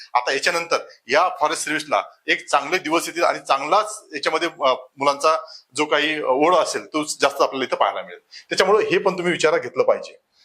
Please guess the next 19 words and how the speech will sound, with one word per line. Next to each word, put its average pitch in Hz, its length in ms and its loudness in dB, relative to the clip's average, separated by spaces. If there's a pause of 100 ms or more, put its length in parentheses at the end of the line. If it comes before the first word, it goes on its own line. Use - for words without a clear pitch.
(220)
ठीक 214 120 -2
आहे, - 120 -2
त्याच्यानंतर 226 560 0
काय 208 220 4
आहे, 196 340 -2
या 214 60 4
संदर्भातल्या 214 520 0
बॅचेस 151 320 -2
काय 107 180 2
आहेत? - 120 -12 (240)
<clears throat> - 1400 -8
मित्रांनो, 220 280 2
लक्षात 220 200 2
ठेवा, 214 220 2 (500)
ही 175 120 -2
जी 214 100 -2
काही 220 200 2
वनसेवा 185 520 2
आहे 139 160 -2